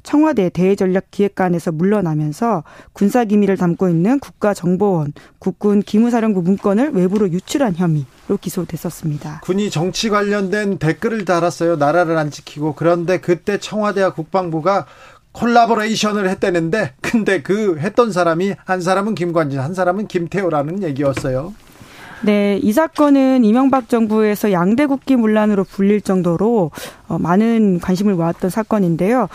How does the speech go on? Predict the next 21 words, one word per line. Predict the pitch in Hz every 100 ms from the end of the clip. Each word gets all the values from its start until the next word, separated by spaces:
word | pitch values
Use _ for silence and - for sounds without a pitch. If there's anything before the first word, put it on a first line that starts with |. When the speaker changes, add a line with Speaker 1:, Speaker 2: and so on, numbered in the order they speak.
| - -
Speaker 1:
군과 | - 220 247 247
국정원의 | 208 - 240 226 202
댓글 | 180 - 254
사건이라고 | 220 175 - 170 - 180 175 196
할 |
수 | 208 170
있죠. | - - 151
Speaker 2:
저랑 | 143 139 160 185 185
김은지 | 156 175 190 170
기자가 | 170 180 165
열심히 | 147 170 - 233
기사 | 151 151 156
썼습니다. | 143 - 127 131 - -
Speaker 1:
네, | 196 190
이제 | 196
그때 | - 214 311 285
이제 | 233 226 220 214
문건 | 196 233 294 285
같은 | 226 240
것들을 | 208 196 196 180
보면요. | - 196 190 165 208 226